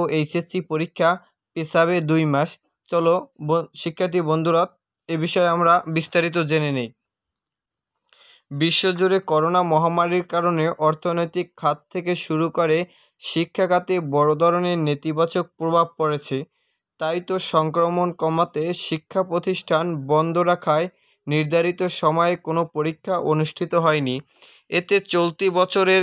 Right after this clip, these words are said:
এসএসসি ও এইচএসসি ও সমমান পরীক্ষা পিছিয়েছে। আগামী বছরেও দুই হাজার বাইশ সাল এসব পরীক্ষা দুই মাস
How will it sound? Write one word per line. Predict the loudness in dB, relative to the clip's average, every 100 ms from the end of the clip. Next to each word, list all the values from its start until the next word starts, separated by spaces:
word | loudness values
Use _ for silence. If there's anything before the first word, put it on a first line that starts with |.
| 2
এসএসসি | 0 0 -2 -2 0 2
ও | 2 2
এইচএসসি | 2 0 0 -4 -4 -2 0 0 -4 -16 _ -6
ও | -2
সমমান | 0 2 2 2 2 2
পরীক্ষা | 0 -2 -2 -4
পিছিয়েছে। | -2 -2 2 0 2 0 -2 -6 -20 _ _ _ _ _ _ _
আগামী | -2 2 2 2 0
বছরেও | 2 2 2 2 2
দুই | 2 2
হাজার | 2 2 0
বাইশ | 2 2 2 0
সাল | 2 2 2 -2 _ _ _ _ -4
এসব | -2 2 2 0
পরীক্ষা | -2 0 -2 -2 -2
দুই | 0 2 2
মাস | 2 0